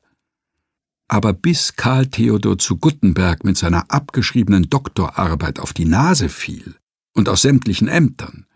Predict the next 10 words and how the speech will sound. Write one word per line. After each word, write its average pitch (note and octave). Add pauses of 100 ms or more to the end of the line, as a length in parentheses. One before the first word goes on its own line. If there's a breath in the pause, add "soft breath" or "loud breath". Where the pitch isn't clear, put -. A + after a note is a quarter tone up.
(420)
wurde F2+
er D3+
als -
großes D#3+
Vorbild -
gepriesen, - (380 loud breath)
auch -
für -
Angela D3
Merkel. -